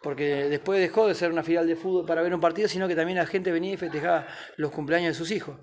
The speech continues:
Entonces eso es lo que evoca familia, eso es lo que evoca lo, el pueblo,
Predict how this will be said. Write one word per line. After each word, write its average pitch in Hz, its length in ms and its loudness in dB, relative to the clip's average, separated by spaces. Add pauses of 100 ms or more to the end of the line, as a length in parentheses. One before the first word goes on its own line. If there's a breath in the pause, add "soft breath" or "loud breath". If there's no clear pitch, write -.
(320)
Entonces 160 500 -4
eso 208 260 -2
es 151 60 -2
lo 143 80 0
que 139 100 -2
evoca 135 280 0
familia, 147 840 0 (600)
eso - 280 -4
es 123 40 -6
lo 127 80 -4
que 127 100 -6
evoca 127 240 -4
lo, 120 280 -8
el 143 80 -16
pueblo, 147 640 2